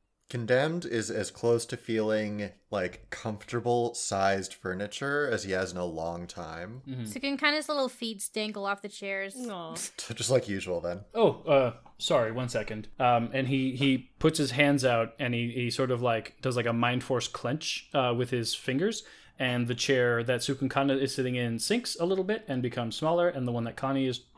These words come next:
Speaker 2: standing around, he does the opposite and it grows to fit his size.
Speaker 1: Oh.
Speaker 3: Sukunkana says, "I, I can do that too." Um, and then she, like, does some, like, fun mold earth, mold earth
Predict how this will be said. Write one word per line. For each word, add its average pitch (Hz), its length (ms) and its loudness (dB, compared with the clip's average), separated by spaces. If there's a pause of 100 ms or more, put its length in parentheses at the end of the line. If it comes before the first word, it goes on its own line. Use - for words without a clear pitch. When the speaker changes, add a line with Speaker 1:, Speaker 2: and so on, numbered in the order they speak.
(120)
Speaker 2:
standing 131 420 -2
around, 120 340 -2 (320)
he 135 100 0
does 123 200 2
the 127 100 6
opposite 139 460 2
and 117 140 -4
it 107 60 -6
grows 131 440 4
to 117 100 -4
fit 117 140 -2
his 117 180 -6
size. - 380 -6
Speaker 1:
Oh. 254 520 0
Speaker 3:
Sukunkana 254 840 0 (120)
says, 233 300 -4 (240)
"I, 269 140 -8 (120)
I 311 60 6
can 392 240 0
do 554 140 2 (100)
that 330 140 -4 (100)
too." 381 400 2
Um, 269 260 2
and 262 160 -4
then 262 120 -2
she, 247 280 -4
like, 220 460 -2
does 226 200 2
some, 220 140 -2
like, 196 220 0
fun 202 360 -2
mold 196 300 -2
earth, 196 280 -2
mold 208 280 -2
earth 190 260 -6